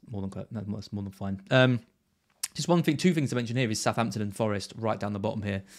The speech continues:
I mean, you know, Southampton haven't actually been that bad defensively. They're not in the, since the restart, they're, they're in the kind of bottom,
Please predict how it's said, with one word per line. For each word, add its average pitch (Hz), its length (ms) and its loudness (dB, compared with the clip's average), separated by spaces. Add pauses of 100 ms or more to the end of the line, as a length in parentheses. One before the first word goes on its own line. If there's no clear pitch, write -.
(280)
I - 40 -2
mean, 107 300 2
you 123 80 -2
know, 104 280 0
Southampton 226 460 4
haven't 143 340 -2
actually 131 400 -4
been 110 380 -2 (180)
that 120 260 2
bad 123 240 2
defensively. 143 560 -2
They're 175 140 0
not 196 160 0
in 147 120 2
the, 117 300 2 (180)
since 190 220 2
the 147 80 0
restart, 147 500 -2
they're, 113 260 0
they're 123 220 -2
in 147 140 0
the 117 80 -2
kind 117 180 -4
of 101 160 -6
bottom, 110 440 -2